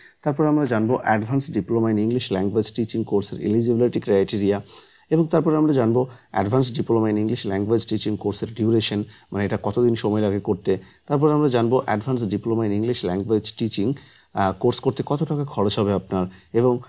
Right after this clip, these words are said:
আমরা জানবো advanced diploma in English language teaching-এর কোর্স সিলেবাস, আপনার কী কী সিলেবাস থাকবে, এবং, আহ, আপ-, আমরা জানবো যে advanced diploma in English language teaching কোর্সের স্টাডি মেটেরিয়াল, আপনাকে কোন ভাষায়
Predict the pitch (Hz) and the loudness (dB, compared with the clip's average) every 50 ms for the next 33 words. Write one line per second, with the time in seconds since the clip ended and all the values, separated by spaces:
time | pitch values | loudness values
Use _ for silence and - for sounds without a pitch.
0 | - _ - 104 107 113 113 104 104 104 110 117 110 - - 101 101 110 127 135 | -18 _ -4 -2 0 2 2 4 2 2 2 2 2 2 0 0 0 0 -2 -2
1 | 123 120 104 101 107 - - 120 113 113 110 101 104 113 123 127 120 - - 104 | -2 -2 -2 -4 -4 -4 -4 -4 -2 -2 -2 0 0 0 0 -2 -2 0 0 0
2 | 95 101 101 113 110 101 - - - 107 - - 113 110 107 98 104 - - _ | 0 0 2 2 0 0 0 0 0 0 0 0 -2 -2 -2 -4 -4 -8 -14 _
3 | _ _ _ - 120 127 131 - - 98 90 101 104 98 104 95 - - - - | _ _ _ 2 2 2 4 2 2 2 2 2 2 2 0 0 -2 -2 -4 -6
4 | - - 110 98 98 - 135 123 - 135 120 - 107 98 98 104 120 120 - - | -6 -4 -4 -4 -4 -4 -6 -4 -4 -4 -6 -2 0 0 0 0 0 -2 -4 -6
5 | - - 98 85 92 110 90 - - - - - - - - _ _ 127 143 156 | -6 -6 -6 -2 -2 -2 -2 -2 -4 -10 -20 -20 -20 -20 -20 _ _ 2 4 4
6 | 147 139 - - - - _ _ - 120 113 104 110 113 - - - 123 123 120 | 4 2 0 -4 -8 -16 _ _ -4 -2 0 0 0 0 -2 -2 -2 0 2 2
7 | 117 117 113 113 120 117 117 104 110 110 110 110 110 - _ - 101 107 123 135 | 2 2 2 2 2 2 2 4 4 2 2 0 -4 -8 _ -2 0 2 2 2
8 | 143 139 120 98 113 - - 123 123 113 110 113 - 107 107 107 107 113 123 127 | 2 2 2 0 -2 -2 0 0 0 2 2 0 0 0 0 0 2 2 2 0
9 | 117 - 110 101 95 104 104 107 113 107 - - 104 - - 107 104 - 107 107 | 0 0 0 0 0 0 0 0 -2 -2 -2 -4 -6 -4 -4 -6 -4 0 0 0
10 | 107 - - 104 101 - - 98 92 95 135 123 113 98 90 98 87 101 95 95 | 0 0 -2 -2 -2 0 0 0 0 2 2 0 0 0 -2 -2 -2 -2 -2 -2
11 | 95 90 - 101 98 98 98 - 120 131 135 110 - 104 92 - 123 120 | -2 -4 -4 -4 -4 -4 -2 -2 0 2 2 0 -2 -4 -6 -4 -2 -2